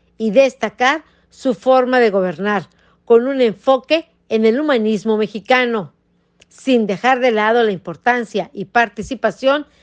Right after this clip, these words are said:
de la mujer en la vida pública. Ha dicho que todos los mexicanos tienen derecho a las mismas oportunidades, sin importar el género.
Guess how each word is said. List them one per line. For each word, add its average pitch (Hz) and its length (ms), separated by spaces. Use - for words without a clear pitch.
de 294 160
la 302 100
mujer 240 340
en 240 120
la 202 80
vida 196 320
pública. 262 540
Ha 294 140
dicho 202 420
que 240 140
todos 269 500
los 262 160
mexicanos 214 800
tienen 262 480
derecho 247 580
a 233 140
las 226 240
mismas 302 640
oportunidades, 208 1120
sin 330 380
importar 202 480
el 185 120
género. 240 520